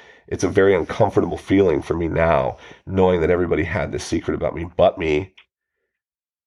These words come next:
Imagine that. If everybody had a secret about you,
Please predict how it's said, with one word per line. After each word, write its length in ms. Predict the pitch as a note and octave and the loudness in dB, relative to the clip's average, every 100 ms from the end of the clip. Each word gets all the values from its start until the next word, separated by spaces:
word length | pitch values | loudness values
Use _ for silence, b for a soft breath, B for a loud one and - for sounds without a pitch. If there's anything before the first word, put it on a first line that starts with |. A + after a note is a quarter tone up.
| _ _ _ _ - | _ _ _ _ -8
Imagine 520 | G#2 B2 F#3 A2 - | 2 4 4 0 -4
that. 220 | B1 A1+ | -8 -8
If 120 | - G#2 | -2 2
everybody 340 | D3+ D#3+ C#3+ | 2 4 2
had 160 | C3+ A2 | 2 0
a 40 | |
secret 420 | - B2+ A2 G2 | 0 -2 0 -2
about 300 | - F#2 - | 0 0 0
you, 500 | F#2 G#2 A2+ B1+ - | -2 -2 -2 -2 -6